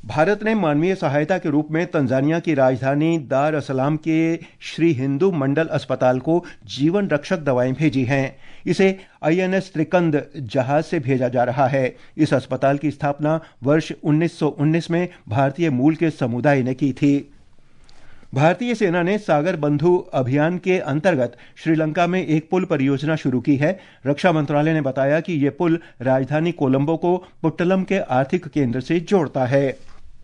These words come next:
बांग्लादेश में राष्ट्रपति मोहम्मद शहाबुद्दीन ने आज अपने कार्यालय में तेरहवीं जातीय संसद के नवनिर्वाचित अध्यक्ष और उपाध्यक्ष को शपथ दिलाई।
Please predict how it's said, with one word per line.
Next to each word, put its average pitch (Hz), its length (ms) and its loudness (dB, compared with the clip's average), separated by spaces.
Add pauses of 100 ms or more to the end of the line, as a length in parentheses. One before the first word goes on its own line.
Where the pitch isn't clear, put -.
(960)
बांग्लादेश 202 480 0
में 220 120 0
राष्ट्रपति 180 480 0
मोहम्मद 165 400 2
शहाबुद्दीन 156 640 0
ने 170 260 -2
आज 147 340 0
अपने 160 360 -2
कार्यालय 143 440 0
में 165 180 0 (320)
तेरहवीं 170 360 2
जातीय 139 400 -2
संसद 151 380 -2
के 165 120 0
नवनिर्वाचित 135 760 0
अध्यक्ष 151 520 -2 (240)
और 151 140 2
उपाध्यक्ष 131 580 -2
को 151 240 0
शपथ 131 520 -2
दिलाई। 131 420 0